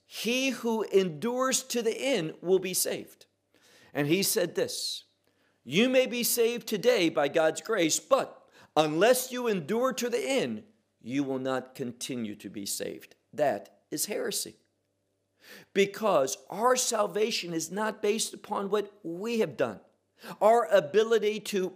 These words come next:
persevere. It's based solely,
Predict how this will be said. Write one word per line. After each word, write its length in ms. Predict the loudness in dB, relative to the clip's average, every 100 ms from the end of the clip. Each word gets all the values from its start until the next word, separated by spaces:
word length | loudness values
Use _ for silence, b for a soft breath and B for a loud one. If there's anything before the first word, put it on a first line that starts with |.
| -10
persevere. 880 | -4 0 2 2 0 -2 -2 -6 _ _ _ _ _ _
It's 220 | 0 0
based 440 | 0 2 2 -2 -2
solely, 760 | 2 2 2 0 0 -4 -10